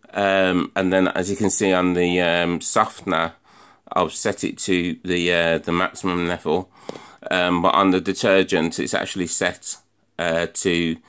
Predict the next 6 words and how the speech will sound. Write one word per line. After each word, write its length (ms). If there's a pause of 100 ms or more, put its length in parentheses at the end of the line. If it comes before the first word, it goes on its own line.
(380)
uh, 240
the 140
minimum 540
level. 420 (420)
Um, 560
so, 460